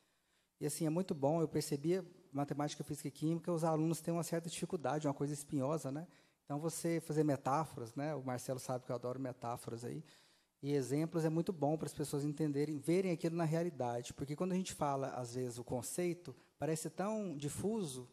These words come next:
né? Ah, as pessoas estão se matando. Não, quando você fala assim, ó, o meu amigo, que estudou comigo a vida toda, morreu semana passada, vítima de suicídio. É diferente, né? Então, eu vou contar a minha história. E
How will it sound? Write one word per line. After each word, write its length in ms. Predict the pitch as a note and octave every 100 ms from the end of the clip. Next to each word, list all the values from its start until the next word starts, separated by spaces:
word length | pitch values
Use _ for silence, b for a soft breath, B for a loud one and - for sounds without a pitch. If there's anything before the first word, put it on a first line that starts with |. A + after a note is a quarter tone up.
| -
né? 260 | D3+ A3 A3 B B B
Ah, 80 |
as 100 | G#3
pessoas 300 | - E3+ F#3
estão 280 | F#3+ - G3+
se 140 | F#3+ G#3
matando. 680 | F#3 D#3 - D#3 E3 C#3 A#2+ C#3+ C#3+ b b b
Não, 160 | D3+ D#3
quando 160 | E3+
você 80 | E3+
fala 100 | F3
assim, 140 | D#3+ F3
ó, 120 | D3
o 140 | -
meu 200 | C#3 D#3
amigo, 760 | F3+ E3+ E3+ F#3+ C#3 B2+ A#2+ D3 _
que 100 | C3+
estudou 360 | B2 C3 C3+
comigo 300 | C3 C3 B2+
a 60 | A#2+
vida 220 | B2+ B2
toda, 300 | - D3 D#3+
morreu 320 | E3+ D#3+ C#3+
semana 300 | C#3 C#3 C3
passada, 580 | - B2 - B2+ C3+ C#3+ -
vítima 280 | C3 B2 B2+
de 80 | -
suicídio. 300 | B2+ B2+ - b
É 80 | C#3
diferente, 640 | C3+ - C#3+ C3+ C3+ - - _ _ -
né? 180 | C3 F#3+ b b b b b
Então, 240 | C3 G3
eu 100 | G3
vou 400 | D#3 E3+ G3 F#3+ -
contar 360 | C3+ C3 B2
a 40 | A#2+
minha 120 | A#2+
história. 540 | A2+ - E3 C#3+ A2+ A2 - _ _ _ _ _ _ _
E 640 | C3+ C#3 C#3+ D3 D3 D3